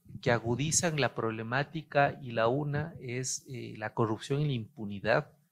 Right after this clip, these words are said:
Y también, eh, podemos decir en ese sentido que no hay democracia si la justicia está ausente.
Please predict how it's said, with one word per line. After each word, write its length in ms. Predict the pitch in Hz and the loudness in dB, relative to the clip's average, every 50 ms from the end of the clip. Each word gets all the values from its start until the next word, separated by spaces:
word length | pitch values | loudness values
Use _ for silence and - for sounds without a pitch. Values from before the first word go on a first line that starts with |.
| _ _ _ _ _ _ _ _ _ _ _ _ _ _ _ _ _ _ _ | _ _ _ _ _ _ _ _ _ _ _ _ _ _ _ _ _ _ _
Y 100 | 135 127 | -18 -10
también, 640 | - 131 113 117 110 117 127 131 143 156 151 - - | -8 -6 -6 -4 -2 0 0 2 2 0 -2 -6 -4
eh, 200 | 135 127 123 117 | -2 -2 -2 -2
podemos 540 | - - 120 113 113 117 123 127 135 123 117 | 0 4 4 6 6 4 4 2 0 0 2
decir 300 | 110 - - - 120 123 | 2 2 2 2 2 2
en 120 | 117 113 | 2 2
ese 220 | 123 117 - - | 2 2 2 2
sentido 560 | 120 - - 110 104 - 127 127 131 127 127 - | 2 0 0 -2 -8 -6 -2 2 2 2 2 0
que 120 | - 117 | -4 -4
no 220 | 110 110 113 120 | 0 2 4 6
hay 300 | 123 127 131 131 - - - | 6 4 4 0 -6 -10 -8
democracia 920 | - 113 104 104 98 - - - 117 123 131 127 - - 143 139 135 - - | -6 -6 -4 -4 -8 -8 2 4 6 6 6 4 2 2 2 2 2 0 -4
si 220 | - - - 127 | -6 -6 -4 -4
la 160 | 113 110 104 98 | -2 -2 -2 -2
justicia 640 | - - 117 107 - _ _ 143 139 - - 139 123 | -4 -8 -10 -10 -10 _ _ -4 -4 -2 2 2 2
está 340 | 110 - - - 127 127 127 | 2 0 -2 0 0 0 0
ausente. 880 | - 127 120 113 110 104 - - 120 113 113 113 - - 196 196 - | 2 2 2 2 0 -4 -6 -4 -4 -4 -4 -6 -4 -4 -4 -4 -4